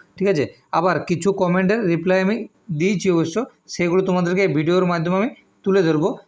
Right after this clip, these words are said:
দুদিন আগে একটা ভিডিও পোস্ট করেছিলাম এই সম্বন্ধে, ওই দ-, ওই সম্বন্ধে যে ভিডিওটা আপলোড করেছিলাম, সেই ভিডিওর কিছু কমেন্ট এসেছিলো, যে কমেন্টের আমি রিপ্লাইটা দিয়েছি,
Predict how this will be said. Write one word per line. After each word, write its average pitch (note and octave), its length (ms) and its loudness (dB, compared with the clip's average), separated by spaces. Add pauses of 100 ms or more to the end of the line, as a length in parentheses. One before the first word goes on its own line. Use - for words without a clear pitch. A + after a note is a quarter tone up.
(140)
দুদিন F3 280 0
আগে F3 160 0
একটা F#3+ 180 -2
ভিডিও D#3+ 260 0
পোস্ট F#3 260 -2
করেছিলাম E3+ 380 0 (280)
এই F3+ 200 2
সম্বন্ধে, F3+ 500 2 (320)
ওই F3 140 0
দ-, F#3 160 2
ওই F#3 180 4 (340)
সম্বন্ধে F3 480 0
যে E3+ 160 0
ভিডিওটা E3+ 460 0 (240)
আপলোড D#3+ 300 0
করেছিলাম, F3 340 2 (180)
সেই F#3 280 0 (500)
ভিডিওর D#3+ 460 -2 (220)
কিছু F3 220 -4
কমেন্ট F3 320 0
এসেছিলো, G3 300 0 (420)
যে D3+ 180 -2
কমেন্টের F3 380 0
আমি F#3+ 140 0
রিপ্লাইটা F3 440 0 (240)
দিয়েছি, G3+ 360 0